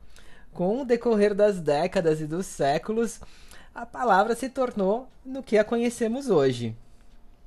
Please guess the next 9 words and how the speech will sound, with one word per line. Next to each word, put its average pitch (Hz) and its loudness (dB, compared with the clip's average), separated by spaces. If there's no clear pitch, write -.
Os 175 -2
lindos 196 0
azulejos 165 2
azuis 135 -2
da 120 -8
famosa 147 -4
arquitetura 139 -4
de 135 -10
Portugal 123 -4